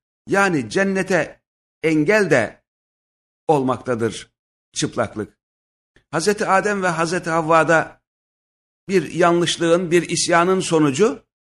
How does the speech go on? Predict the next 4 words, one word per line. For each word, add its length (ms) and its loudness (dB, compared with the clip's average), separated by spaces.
cennetten 580 0
çıkarılmanın 840 0
alameti 500 2
olarak 520 -2